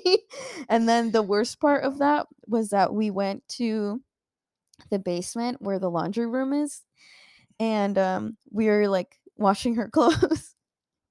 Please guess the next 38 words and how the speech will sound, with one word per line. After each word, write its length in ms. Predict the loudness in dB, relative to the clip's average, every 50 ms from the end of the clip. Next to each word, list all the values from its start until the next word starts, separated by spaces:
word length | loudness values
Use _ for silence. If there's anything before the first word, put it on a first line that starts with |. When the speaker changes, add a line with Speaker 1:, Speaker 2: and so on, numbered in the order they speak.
| _ _ _ _ _ _ _ _ _ -16 -14 -12 -12 -12 -12 -14 -8 -2
Speaker 1:
And 160 | 0 2 4
my 160 | 4 2 2 2
mom 340 | 0 0 0 0 0 -2
came 260 | -2 0 0 0 0 -2
downstairs. 840 | -2 -4 -4 -6 -8 -8 -6 -6 -6 -4 -6 -6 -4 -4 -2 -2 0 2 2 2
<laughs> 1400 | 4 4 2 2 2 0 -6 -6 _ _ _ _ _ _ _ _ _ _ _ _ _ _ -16 -14 -14 -12 -14 -16 -16
Speaker 2:
Tripping 420 | -14 -12 -10 -10 -10 -12 -14 -18 -18
Speaker 1:
And, 80 | -20 -20
Speaker 2:
on 0 | -20 -10 -6
Speaker 1:
and 180 | -4 -2 0 0
then 160 | 0 -2 -2
Speaker 2:
edibles. 20 |
Speaker 1:
she, 560 | -4 -4 -4 -2 -2 -2 -4 -6 -10 -12 -18 _ _ _ _ -2
like, 200 | 0 0 0 0 -2
and 140 | -2 0 0
mind 220 | 2 0 0 0
you, 120 | -2 -2
like, 180 | -2 -2 -4 -6 _ _ _
my 380 | -4 -2 0 0 0 0 -2 0 0
eyes 360 | 2 2 2 2 0 0 0
are, 160 | 0 0 0
like, 200 | -2 -4 -6 -10 _ _ -14
red, 600 | -10 -8 -6 -2 -2 0 0 -2 -2 -4 -6 -8 -10 _ -10
and 180 | -8 -8 -8 -6
I'm, 180 | -6 -4 -4 -4
like, 200 | -4 -6 -6 -8
so 360 | -12 -10 -6 -4 -2 -2 -4
baked 400 | -4 -6 -6 -6 -6 -8 _ -10
at 140 | -10 -10 -8
this 220 | -8 -8 -8 -10 -10
point. 300 | _ -8 -8 0 4 4 6
<laughs> 60 | 8 8
Like, 280 | 8 6 4 0 -8 -10 -10 -8 -8 -10 -12 -6 0
my 200 | 2 4 4 4 4 4 4
eyes 200 | 4 4 2 2
were 120 | 0 -2 -2
so 400 | -2 -4 0 4 4 4 4 4
puffy. 640 | 2 0 0 0 0 0 -4 -8 -8 -6 -6 -6 -8